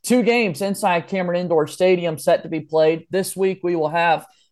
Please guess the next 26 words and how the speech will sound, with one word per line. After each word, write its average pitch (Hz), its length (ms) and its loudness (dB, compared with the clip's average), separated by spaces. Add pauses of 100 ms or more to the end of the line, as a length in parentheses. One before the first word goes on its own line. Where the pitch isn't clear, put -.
a 139 60 -2
competition 165 720 -2
tonight 170 400 0
against 156 320 -2
Wake 151 220 -2
Forest, 175 420 0
and 151 120 -4
then 160 120 -4
on 180 180 -2
Saturday, 180 760 2 (240)
the 147 60 -4
North 170 260 0
Carolina 165 420 -2
Tar 170 300 0
Heels 147 400 2 (280)
make 156 180 -2
the 147 80 -10
crosstown 165 600 -2
trek 156 400 0
to 160 100 -8
Durham 147 360 -2
to 143 60 -10
take 139 300 -2
on 139 280 0
Duke. 147 340 0
So, 147 400 2